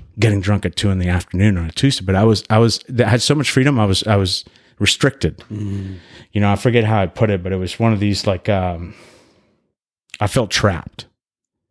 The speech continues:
Speaker 1: because I felt like I didn't have any choice. Come two, three o'clock, I was gonna get drunk. Come two, you know, come five o'clock, I was gonna be flossing and using all sorts of minty shit because my wife was about to <laughs> roll in through the house.
Speaker 2: <laughs>
Speaker 1: And I was trying to walk, like,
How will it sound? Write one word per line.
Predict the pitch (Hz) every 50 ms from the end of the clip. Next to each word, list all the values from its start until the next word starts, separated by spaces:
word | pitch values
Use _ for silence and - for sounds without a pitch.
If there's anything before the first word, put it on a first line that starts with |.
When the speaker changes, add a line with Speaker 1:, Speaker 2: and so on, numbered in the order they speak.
| _ _ _ _ _ _ _ _ _ _ _ _ _ _ _ _ _ _ _ _ _ _ _ _ _ _ -
Speaker 1:
because | - 101 - 110 90 - - - -
I | 95
felt | - - - 73
like | 107 95 107
I | 104
didn't | 101 92
have | 98 110 98
any | 92 90 87
choice. | - - 135 135 107 85 - -
Come | - 101 101 -
two, | - 117 110
three | - - 110
o'clock, | 107 - - 98 104 123 -
I | 107
was | 92 90 -
gonna | 101 95 92
get | 87 90 92 87
drunk. | 82 113 131 123 90 -
Come | - 92 87 -
two, | - 101 101 98
you | 85 104
know, | 98 92 92 92 90 _ _ - - - - - - - - - - -
come | 113 110 -
five | - - 117 123 117
o'clock, | 113 - - 107 101 98 - 101
I |
was | 92 90 -
gonna | 107 98 90
be | 92 85
flossing | - - - 110 104 110 107 - - 127 120 113 101
and | 92 90
using | 98 104 101 92 104 104
all | 107 101
sorts | - - 113 110 - -
of | 92 85 101
minty | 110 113 107 - 113
shit | - - - 113 117 117
because | - 101 - 92 104
my | 101 95
wife | 95 110 110 110 -
was | 107 92 95
about | 87 - 98 -
to | - - 120
<laughs> |
roll | 120 - -
in | 147 117
through | - - 113
the | 104 104
house. | - 127 113 107 95 87 - - - -
Speaker 2:
<laughs> | - - - - - - 226
Speaker 1:
And | 202 104 98 101
I | 98
was | 98 98 -
trying | - - - - 170 156
to | 127
walk, | 123 117 110 110 107 104 -
like, | 110 98 98 -